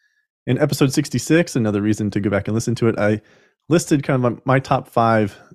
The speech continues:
battles that are, that are taking place. It involves the destruction of the nuclear family. It involves the tran-, transgenderism, especially for children, gender affirming care, as they like to call it. It involves the destruction of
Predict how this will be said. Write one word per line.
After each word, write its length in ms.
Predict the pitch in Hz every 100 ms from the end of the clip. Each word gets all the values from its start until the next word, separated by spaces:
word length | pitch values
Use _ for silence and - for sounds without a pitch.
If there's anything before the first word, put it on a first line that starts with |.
| _ 117
battles 380 | 117 113 98
that 160 | 104 95
are, 220 | 95 95 _ -
that 100 | 110
are 60 | 101
taking 320 | - 98 101
place. 380 | 95 101 - - _ _ _ _ _
It 80 | 107
involves 280 | 107 113 110
the 80 | 113
destruction 440 | 110 - 123 -
of 80 | 117
the 80 | 117
nuclear 380 | 127 139 127 131
family. 440 | 147 117 - - _ _ _ _ _
It 80 | 110
involves 380 | 104 104 110 -
the 80 | 101
tran-, 340 | - 117 117 -
transgenderism, 1200 | - 120 117 110 - 113 127 131 117 110 110 107
especially 640 | - 113 - 113 107 107 _ _ _ _ _
for 80 | 110
children, 400 | - 165 110 92
gender 340 | 110 110 104 -
affirming 380 | - 110 101 95
care, 300 | 110 104 101
as 140 | 98
they 140 | -
like 160 | 95 92
to 100 | -
call 240 | - 98
it. 160 | - - _ _ _ _ _ _
It 160 | 113 113
involves 460 | 110 110 113 113 -
the 80 |
destruction 560 | 110 110 131 120 135 120
of 240 | 123 110